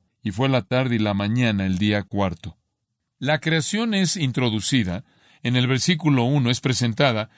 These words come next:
con una declaración panorámica. "En el principio creó Dios los cielos y la tierra". Esa es la declaración de resumen. En esa declaración usted tiene todo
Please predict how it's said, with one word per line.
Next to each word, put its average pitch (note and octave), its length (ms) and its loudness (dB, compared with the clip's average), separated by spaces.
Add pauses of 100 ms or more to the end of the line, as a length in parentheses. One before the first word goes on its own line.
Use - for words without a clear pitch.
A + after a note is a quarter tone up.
(180)
con D3 180 0
una G3+ 160 2
declaración C#3+ 920 0 (240)
panorámica. B2+ 720 -2 (180)
"En C#3 100 -2
el D3+ 120 0
principio D#3+ 500 -2
creó C3+ 260 -4
Dios C3+ 220 0
los A#2+ 140 -2
cielos A#2 340 0
y A#2 60 0
la A2 120 0
tierra". G2 380 -4 (320)
Esa D#3+ 200 4
es F#3 40 2
la D#3+ 120 4
declaración A#2+ 580 -2
de C3+ 80 -2
resumen. A#2 480 -4 (320)
En C3 160 2
esa F3+ 200 2
declaración C#3 540 2
usted C#3 240 0
tiene C3+ 280 0
todo B2 520 -2